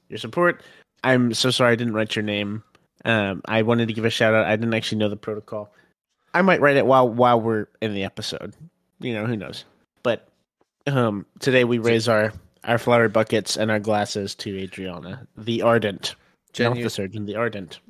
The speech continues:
Speaker 2: Genuine question. Did you go outside to get your cup this week?
Speaker 1: No, it was right here in the house, and it was not being used as an actual flower bucket. It was very clean, and it still is very clean. Um,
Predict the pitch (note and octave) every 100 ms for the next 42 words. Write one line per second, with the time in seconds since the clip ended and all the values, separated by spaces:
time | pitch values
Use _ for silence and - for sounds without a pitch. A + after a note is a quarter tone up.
0 | C3 B2+ A#2 A2 G2 - F#2+ - G2 -
1 | D#3+ F3 E3+ C#3 - G2+ G2+ - - G2+
2 | F#2+ - F#2 - G#2+ A#2 - _ _ _
3 | _ _ _ _ _ _ _ _ - B2
4 | B2+ E3 - _ _ - A#2+ A#2 A2 A2
5 | A#2 A#2 A#2+ A#2+ A#2 A#2 - - - -
6 | B2 C3+ C#3 C3 C3+ D3+ A2+ C#3 C3+ C#3+
7 | B2+ A#2 A2 - A2 - A2+ - A2 A2
8 | A2+ A2+ - A2 G#2 A#2 B2+ - A#2 A2
9 | A2+ - _ _ _ _ _ _ - G2+
10 | G2 - D3 B2+ A2+ A2 G#2 - G#2 G#2+
11 | _ _ _ _ _ A2 A#2+ A2